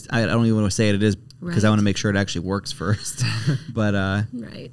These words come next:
Speaker 1: but I really hope that you join us for Sounds of the Season. It's Thursday and Friday at seven thirty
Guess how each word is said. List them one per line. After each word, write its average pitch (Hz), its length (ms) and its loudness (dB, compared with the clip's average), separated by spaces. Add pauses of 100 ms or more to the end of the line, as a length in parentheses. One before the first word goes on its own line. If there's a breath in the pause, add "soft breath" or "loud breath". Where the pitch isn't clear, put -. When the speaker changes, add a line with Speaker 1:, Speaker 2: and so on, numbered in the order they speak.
(100)
Speaker 1:
but 120 280 2
I 135 120 4
really 135 460 6
hope 117 240 6
that 110 120 0
you 110 120 -2
join 110 260 -2
us 110 160 -2
for - 120 -6
Sounds 110 320 0
of 101 80 -6
the 98 60 -6
Season. 113 480 0
It's - 260 -6
Thursday 113 440 0
and 98 140 -2
Friday 110 460 0
at - 160 -8
seven 107 400 -2
thirty 165 500 -4